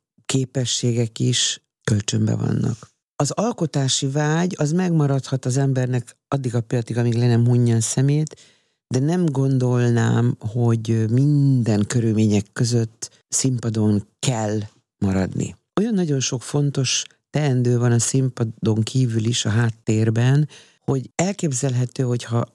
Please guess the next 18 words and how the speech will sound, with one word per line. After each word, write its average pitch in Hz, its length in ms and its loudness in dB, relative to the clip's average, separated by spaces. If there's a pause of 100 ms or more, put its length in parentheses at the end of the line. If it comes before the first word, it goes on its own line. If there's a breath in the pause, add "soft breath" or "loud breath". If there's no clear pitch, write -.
meg 180 200 0
akarom 127 320 -2
őrizni 117 420 2
azt 120 200 0
a 113 40 -2
Szulák 113 420 0
Andrát 107 420 0
magamban, 107 460 2
akit 101 280 -4
nagyon 104 240 2
szeretek 139 480 -2
magamban, 170 560 0 (240 loud breath)
akkor 131 300 -6
azért 117 340 -2
ez 110 80 0
egy 104 100 2
picit - 320 -6
háttérbe - 840 -6